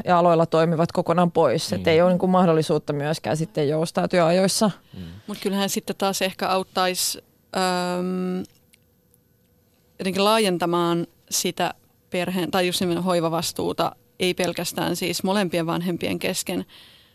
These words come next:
Speaker 3: mut myös se olisi tavallaan askel kohti siitä niin kuin ultraindividualismista jonkinlaiseen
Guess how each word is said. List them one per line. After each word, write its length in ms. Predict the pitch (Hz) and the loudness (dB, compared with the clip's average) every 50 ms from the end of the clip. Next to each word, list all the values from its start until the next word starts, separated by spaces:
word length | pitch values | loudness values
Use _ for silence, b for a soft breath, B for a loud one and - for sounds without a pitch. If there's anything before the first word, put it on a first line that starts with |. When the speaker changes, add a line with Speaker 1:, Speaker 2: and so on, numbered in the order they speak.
| b b - | b b -10
Speaker 3:
mut 260 | 180 170 160 - - | -8 -8 -8 -6 -4
myös 460 | 175 165 160 151 165 - - - - - _ _ - - _ _ - | -2 0 0 0 -2 -2 -4 -6 -8 -12 _ _ -20 -20 _ _ -12
se 120 | - - | -8 -6
olisi 140 | 165 160 - | -6 -6 -4
tavallaan 280 | 175 165 160 165 165 - | -4 -2 -2 0 0 -2
askel 420 | 170 180 - - - 180 170 170 - - _ _ | -2 -4 -4 -4 -4 -4 -6 -6 -8 -12 _ _
kohti 320 | - 170 165 - - 175 | -4 -4 -2 -4 -6 -6
siitä 340 | - 185 165 170 165 165 160 | -4 -4 -4 -4 -2 -2 -2
niin 160 | 160 160 165 | -2 -2 -2
kuin 160 | 170 170 170 - | -2 -4 -4 -4
ultraindividualismista 1400 | 180 180 175 - 180 180 170 185 185 185 180 185 170 170 165 165 160 165 170 180 180 - - 190 - - - 170 | -4 -6 -6 -4 -4 -4 -2 -2 -2 -2 -2 -2 -4 -4 -2 -2 -2 -2 -2 -4 -6 -6 -6 -8 -6 -4 -4 -2
jonkinlaiseen 920 | 170 165 170 170 180 170 170 - - 175 180 - 196 196 - - 190 | -2 -2 -2 -2 -4 -4 -4 -4 -4 -4 -4 -4 -4 -4 -4 -4 -6